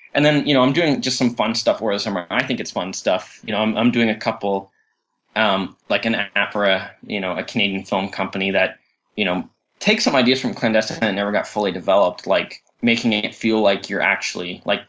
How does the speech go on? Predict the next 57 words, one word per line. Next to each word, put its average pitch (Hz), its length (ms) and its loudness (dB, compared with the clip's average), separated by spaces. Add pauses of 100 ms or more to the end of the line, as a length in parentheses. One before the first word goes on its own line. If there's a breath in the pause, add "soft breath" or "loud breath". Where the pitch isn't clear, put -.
(100)
the 113 100 -4
phone 107 300 -2
is 98 100 -4
a 95 40 -8
phone 98 360 -2
and 92 140 -2
you, 92 100 -4 (380 soft breath)
you 98 100 -6
know, 87 220 -4 (140)
and 101 120 -2
you 92 80 -2
text - 320 0
and 95 80 -6
stuff 92 240 0
like 87 140 -6
that, 95 180 0
that 82 160 -6
this 113 200 -4
is, 104 220 -10
this 110 260 -8
is - 100 -10
sort 107 140 -2
of 101 140 -6 (600)
focused 131 340 0
specifically - 640 -2
on 95 160 0
that 95 260 0
concept, 101 520 -4
but 98 240 0 (340 soft breath)
making 117 320 0
you 104 100 -2
feel 107 300 -4
like 95 380 0 (400)
you're 110 280 2
a 95 60 0
friend 98 420 0
of 87 120 -8
the 87 80 -6
characters 90 480 -4
in 87 120 -8
the 80 60 -10
film, - 380 -6 (340 soft breath)
that - 240 -2
you're 104 220 0
communicating 101 560 -2
directly 101 400 -2
with 90 200 -6
them, 98 260 2 (220)
and 104 100 0
that 101 200 -2
the 98 80 -2
plot - 440 0
moves 104 440 -4
in 98 140 -8
places 95 420 -6
that 87 140 -4
you, 95 340 -6